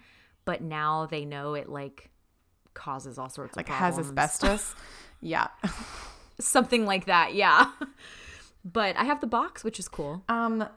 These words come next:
Speaker 2: okay,
Speaker 1: Um,
Speaker 2: there are defi-, there, like, for sure, there are ghosts attached to all of those things, but they sound really cool.
Speaker 1: Oh, yeah.
Speaker 2: <laughs>
Speaker 1: Yeah, they're cool ghosts.
Speaker 2: Enjoy
Speaker 1: Don't worry
Speaker 2: your
Speaker 1: about it.
Speaker 2: ghost meds.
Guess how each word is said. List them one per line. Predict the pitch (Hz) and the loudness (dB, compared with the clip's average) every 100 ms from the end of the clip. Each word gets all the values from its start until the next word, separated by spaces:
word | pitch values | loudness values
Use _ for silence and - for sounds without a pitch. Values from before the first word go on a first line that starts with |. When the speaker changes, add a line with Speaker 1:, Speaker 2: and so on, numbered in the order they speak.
| - | -4
Speaker 2:
okay, | 202 185 175 | -2 0 0
Speaker 1:
Um, | 165 160 160 165 | -2 -8 -10 -6
Speaker 2:
there | 196 190 | -2 0
are | 233 240 | 2 0
defi-, | - - - - | 0 -4 -2 -8
there, | 185 170 - | -2 0 0
like, | 226 - | -4 -6
for | - 214 185 | -8 -4 -4
sure, | - - 147 139 | -4 -6 -2 -2
there | 156 156 | -2 -2
are | 151 | -2
ghosts | 151 127 143 - - | -2 -2 -2 -6 -8
attached | 147 151 - - | -4 -2 -2 -4
to | - | -2
all | - - | 0 -2
of | - | -2
those | 120 175 | -4 -4
things, | - 101 196 | -4 -6 -4
but | 240 | -2
they | 233 | 0
sound | 262 294 403 | 2 0 0
really | 403 | 0
cool. | 277 320 202 165 | 2 4 4 4
Speaker 1:
Oh, | 285 214 | 4 4
yeah. | 143 131 87 - - - - | 4 2 2 0 -6 -14 -6
Speaker 2:
<laughs> | 247 - - - | -6 -6 -20 -8
Speaker 1:
Yeah, | 208 180 | -4 0
they're | 220 | 0
cool | - 427 | 8 8
ghosts. | 214 160 285 | 8 0 0
Speaker 2:
Enjoy | 311 | 0
Speaker 1:
Don't | 262 | 2
worry | 269 | 2
Speaker 2:
your | |
Speaker 1:
about | 170 147 | 0 -2
it. | 143 175 | -6 -2
Speaker 2:
ghost | 185 285 - | -2 -2 -6
meds. | 170 156 170 185 | -6 -6 -6 -10